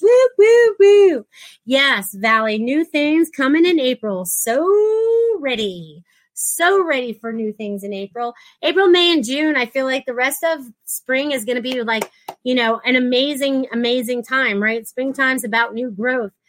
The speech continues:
and all that fun stuff. So have fun growing through this spring and becoming the beautiful people that you need to be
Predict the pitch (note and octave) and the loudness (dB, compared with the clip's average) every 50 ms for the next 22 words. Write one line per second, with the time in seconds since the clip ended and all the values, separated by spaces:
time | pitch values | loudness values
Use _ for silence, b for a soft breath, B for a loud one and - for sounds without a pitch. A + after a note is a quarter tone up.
0 | _ _ _ _ _ A3+ A#3+ B3 B3 B3 A#3+ B3 B3 - G#3 - - A#3 A3+ A3+ | _ _ _ _ _ -4 -2 0 0 0 0 -2 -2 -4 -6 -6 -4 -4 -4 -4
1 | G#3+ - - F#3 F3 F3+ - - B3 A#3+ B3 C4+ D4 D#4 D4+ - - D#4+ D#4+ E4 | -4 -4 -6 -6 -6 -6 -6 -2 -2 0 0 2 2 0 0 0 0 0 0 0
2 | E4 C4 A#3 A3+ B3 C#4 D4 D#4 D4+ D4 C#4 C4+ C4 - C4+ C#4 C4 A#3 C4 B3 | 0 -4 -6 -4 -2 0 0 0 0 -2 -4 -6 -6 -6 -6 -6 -2 -2 -2 -2
3 | - - - - - C4+ C#4 B3+ A3+ G#3 G#3 A3 B3 B B B B B B - | -2 -4 -6 -4 -2 0 0 2 2 0 -2 -4 -6 B B B B B B -2
4 | B3 C4 A#3+ - - - _ A#3+ B3 C#4 D4 D4+ D4+ - C#4+ D#4 D4+ D4 C#4+ C#4 | 0 0 0 -2 -6 -14 _ -6 -4 -2 -2 -2 -4 -2 -2 0 0 0 -2 -2
5 | B3 B3 G#3 A3+ B3 C#4+ D#4+ E4 D#4+ - D4+ D4 C#4+ C4+ - - D4 C#4+ - C#4 | -4 -4 -4 -4 -4 -2 -2 -4 -4 -2 -2 0 0 -2 -2 -6 -8 -6 -2 -2
6 | C4+ B3+ C4 B3 A#3 B3 C4 C4 C4 C4 C4+ A#3 A#3 G3 A#3+ C4+ C4 A#3+ G3+ G3+ | 0 0 0 0 0 -2 -2 0 0 0 -2 -2 -4 -6 -4 -2 0 0 0 0
7 | A#3 C4 C4 | -2 -4 -8